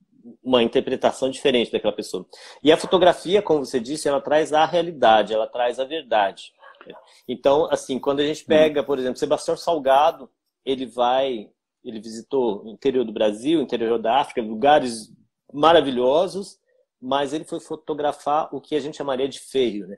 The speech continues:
Speaker 1: As pessoas sofrendo, as pessoas com dor, as pessoas, é, não, é, vivendo uma pobreza, uma escassez.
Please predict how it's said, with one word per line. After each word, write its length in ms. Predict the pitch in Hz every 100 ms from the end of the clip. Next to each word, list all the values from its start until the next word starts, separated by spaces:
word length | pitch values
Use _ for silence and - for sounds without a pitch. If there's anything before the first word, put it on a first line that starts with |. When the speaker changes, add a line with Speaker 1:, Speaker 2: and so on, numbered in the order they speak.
| _
Speaker 1:
As 120 | - -
pessoas 280 | 110 160 -
sofrendo, 540 | 113 - 143 160 131
as 80 | -
pessoas 340 | 120 - 113
com 220 | - 107
dor, 300 | 110 135 151 127
as 140 | -
pessoas, 720 | 117 - 123 117 110 98 - _ - _ -
é, 720 | 110 110 104 101 95 95 107
não, 240 | 113 127
é, 180 | 104 101
vivendo 400 | 101 101 120 113
uma 140 | 110 110
pobreza, 520 | 110 104 123 160 147
uma 100 | 110
escassez. 680 | 107 - 110 - 160 165 -